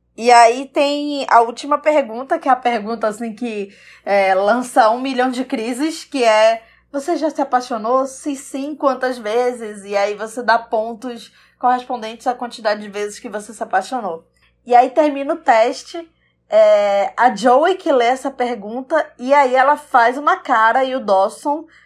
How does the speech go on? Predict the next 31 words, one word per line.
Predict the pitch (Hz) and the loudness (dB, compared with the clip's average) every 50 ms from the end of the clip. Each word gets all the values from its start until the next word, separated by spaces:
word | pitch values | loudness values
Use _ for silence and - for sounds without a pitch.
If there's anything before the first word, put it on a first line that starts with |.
| _ _ _ _ - | _ _ _ _ -8
é, | 285 220 202 214 226 254 285 302 302 - _ _ _ _ _ _ _ | -4 0 2 4 4 4 2 0 -4 -10 _ _ _ _ _ _ _
crisa | - - 277 262 262 269 269 - 311 302 311 320 320 330 _ _ _ - | -8 -6 -4 -2 -4 -4 -2 0 2 2 2 0 -4 -12 _ _ _ -2
horrores | - 262 311 302 311 262 262 254 285 339 330 | 0 2 2 4 6 6 6 4 2 -2 -6
com | - - 277 | -6 -4 -4
essa | 254 262 277 262 | -2 -2 -4 -4
cara, | 254 - 254 220 202 208 214 240 | -4 -4 0 2 2 4 4 2
e | 254 254 | 2 2
aí | 240 226 220 | 2 2 0
ele | 233 240 262 | -2 -2 -2
vai | 226 220 202 226 - - - _ | 0 0 0 0 -2 -8 -10 _
ter | - 254 240 | -2 0 0
uma | 233 240 254 254 254 254 247 240 226 214 202 196 - _ _ _ _ _ _ - | 0 0 0 2 2 4 2 2 0 0 -4 -6 -10 _ _ _ _ _ _ -16
D | 202 190 247 | -4 0 2
R | 277 277 247 202 202 214 247 262 247 285 294 294 285 _ _ | 4 4 4 4 4 2 2 0 -2 -6 -10 -10 -14 _ _
sobre | _ - - 240 214 214 220 | _ -8 -6 -6 -4 -4 -4
essa | 220 233 220 | -4 -4 -4
pergunta, | - - 226 240 226 - 190 202 208 233 247 - 294 254 233 | -4 -4 -4 -6 -6 -8 -10 -12 -12 -12 -6 -2 -2 -2 0
e | 220 | 0
aí | 214 214 214 214 208 | 0 0 0 2 0
a | 208 220 208 | 0 0 0
Joey | 214 226 214 208 208 | -4 -6 -6 -8 -10
desconversa, | - - - - 285 277 233 220 208 202 226 220 - - 311 294 - - _ _ _ _ _ | -14 -12 -8 -6 -6 -4 -2 -2 -2 -2 -4 -4 -6 -8 -8 -8 -8 -10 _ _ _ _ _
e | - 233 | -4 0
aí | 233 240 254 | 0 0 0
temos | 247 - 269 240 240 233 262 262 247 - - - - | -2 -4 -4 -4 -4 -8 -10 -10 -12 -16 -20 -20 -10
momento | 220 226 240 240 220 214 214 226 214 - 277 | -6 -4 -4 -4 -4 -8 -14 -14 -12 -12 -12
que | 269 - - 262 254 254 247 240 233 214 202 190 190 _ _ _ _ _ _ _ | -12 -12 -14 -12 -12 -12 -12 -14 -16 -16 -16 -18 -18 _ _ _ _ _ _ _
Dina | - 196 190 220 240 247 262 262 269 277 277 294 294 - - | -18 -16 -12 -10 -8 -8 -6 -4 -2 -2 -2 -2 -4 -10 -12
está | 269 - - - 254 240 | -12 -12 -4 -2 0 0
na | 240 254 254 | 0 -2 -4
surdina | 254 - 311 311 262 294 220 208 226 214 214 214 226 240 269 269 - | -6 -6 -6 -4 -4 -4 -6 -8 -12 -14 -12 -10 -10 -10 -10 -10 -14